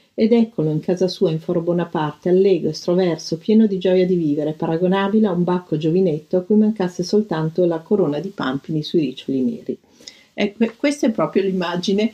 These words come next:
che mi ha rimandato il pensiero, eh, e, e la bravissima Camilla Cederna ha descritto in queste dieci righe. Primo elemento di stupefazione, lo straordinario raccolta di bastoni di tutto il mondo, di ogni genere, di legno, color miele, castagno, ebano, avorio,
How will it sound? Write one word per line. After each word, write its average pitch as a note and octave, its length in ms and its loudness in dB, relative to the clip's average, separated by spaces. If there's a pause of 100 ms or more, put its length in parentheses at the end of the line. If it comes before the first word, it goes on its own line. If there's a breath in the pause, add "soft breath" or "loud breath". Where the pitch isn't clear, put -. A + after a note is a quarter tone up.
(300 loud breath)
che F#3 140 0
mi F3 100 0
ha E3+ 80 0
rimandato F3 800 0
il E3 240 -2
pensiero, F3+ 1000 -2
eh, E3+ 420 -2
e, G3+ 340 0
e F3+ 340 0
la D#3+ 220 -4
bravissima D#3+ 720 -2
Camilla E3+ 400 0
Cederna D3+ 580 -2
ha E3 40 -2
descritto E3 580 -4
in D3 120 -6
queste D#3+ 320 -6 (100)
dieci D#3+ 380 0
righe. - 320 -12 (520 soft breath)
Primo E4+ 280 4
elemento A3+ 420 4
di F#3+ 140 0
stupefazione, F3+ 800 -2
lo F3 100 0
straordinario A3 800 2
raccolta G#3+ 460 0
di G3 80 0
bastoni F#3 520 0
di E3+ 140 -2
tutto - 300 -2
il F3 60 2
mondo, C#3+ 360 0
di E3 140 2
ogni F3+ 240 2
genere, D3+ 480 -4
di F#3+ 160 4
legno, D3+ 340 2
color E3+ 380 0
miele, E3 420 2
castagno, D#3+ 600 -2
ebano, D#3+ 380 0
avorio, D3+ 560 -2